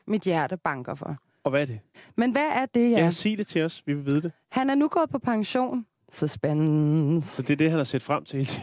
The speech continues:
Speaker 2: tiden?
Speaker 1: <laughs> Ja, nu er han gået på pension.
Speaker 2: Okay.
Speaker 1: Og han vil nu rejse landet rundt og lære alle mennesker om de indfødte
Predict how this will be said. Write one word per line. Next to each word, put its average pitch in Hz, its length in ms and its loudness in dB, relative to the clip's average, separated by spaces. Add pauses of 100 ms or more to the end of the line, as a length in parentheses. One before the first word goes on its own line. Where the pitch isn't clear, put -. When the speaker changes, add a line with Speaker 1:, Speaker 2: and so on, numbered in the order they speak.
Speaker 2:
tiden? 190 220 4
Speaker 1:
<laughs> 302 120 8
Ja, 269 180 4 (380)
nu 233 240 6
er 214 160 4
han 220 260 2
gået 220 280 4
på 233 140 0
pension. 190 720 0 (540)
Speaker 2:
Okay. 160 280 -4 (260)
Speaker 1:
Og 240 120 2
han 302 200 2
vil 330 100 4
nu 320 220 4
rejse 226 380 -2
landet 302 260 2
rundt 269 340 0
og 240 140 0
lære 240 520 0 (340)
alle 233 260 0
mennesker 214 520 -2 (140)
om 208 360 0 (220)
de 247 160 0
indfødte 196 640 0